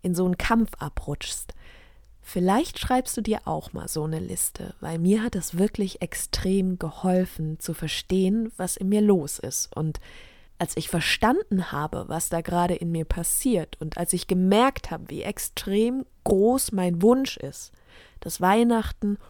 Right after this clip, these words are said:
ohne inneren Stress und Verbote zu erleben, da wusste ich,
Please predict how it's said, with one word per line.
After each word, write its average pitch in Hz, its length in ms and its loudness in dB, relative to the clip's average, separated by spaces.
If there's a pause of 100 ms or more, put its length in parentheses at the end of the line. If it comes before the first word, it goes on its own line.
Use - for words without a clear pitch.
(220)
ohne 262 600 8 (380)
inneren 254 480 6
Stress - 760 -2
und 175 180 -4
Verbote 208 640 2
zu - 160 -6
erleben, 180 680 0 (240)
da 170 280 0
wusste - 400 2
ich, - 460 -8